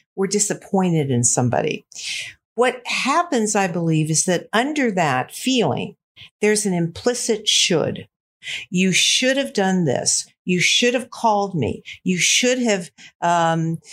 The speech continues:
returned my phone calls. You should have picked up that catering, you know, box and not left in the middle of the room or something,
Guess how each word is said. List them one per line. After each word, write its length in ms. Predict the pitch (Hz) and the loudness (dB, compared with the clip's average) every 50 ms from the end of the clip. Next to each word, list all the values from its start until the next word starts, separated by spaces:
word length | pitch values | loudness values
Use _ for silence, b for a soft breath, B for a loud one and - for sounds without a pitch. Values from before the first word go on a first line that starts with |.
| B B B B | B B B B
returned 500 | 170 190 190 - - 233 226 220 214 202 | -2 0 0 0 0 2 2 2 2 2
my 180 | 196 190 190 | 2 2 0
phone 320 | 180 - 233 240 233 220 214 | 0 -2 -2 0 0 -2 -2
calls. 340 | 208 165 131 113 - - - | 0 0 2 2 0 -2 -6
You 280 | - 202 185 208 214 208 | -4 -2 0 2 2 2
should 320 | - - - 247 240 240 | 2 2 2 0 2 2
have 200 | 247 226 202 220 | 0 0 -2 -6
picked 300 | - - 233 226 - - | -4 -4 -4 -4 -2 0
up 260 | 214 202 190 185 - - _ _ | 2 2 2 0 -2 -12 _ _
that 320 | - 190 180 170 165 - - | 0 2 2 2 0 -2 -6
catering, 800 | - 196 202 185 180 185 180 180 175 175 170 165 160 151 - 170 | -2 0 2 2 2 2 2 2 2 4 4 4 2 2 0 -2
you 160 | 170 185 180 | -2 -2 0
know, 420 | 165 156 151 147 143 143 143 - - - - | 2 2 2 2 0 -2 -4 -8 -12 -14 -14
box 600 | - 160 170 156 147 139 135 - - - - - | -6 -2 0 2 2 0 -2 -2 -4 -2 0 0
and 340 | 156 147 147 131 120 107 - | 0 2 2 0 -2 -2 -2
not 260 | 170 180 151 117 104 | 0 0 0 0 0
left 240 | 170 160 151 151 - | 0 0 0 0 -2
in 140 | 156 143 143 | -2 -2 0
the 40 | 151 | 0
middle 240 | 156 151 139 139 | 0 2 2 0
of 60 | 131 - | 0 0
the 100 | 123 139 | 0 0
room 280 | 131 110 107 104 110 | 0 0 0 -2 -2
or 80 | - - | -4 -4
something, 260 | - - - 170 - | -4 -4 -6 -8 -10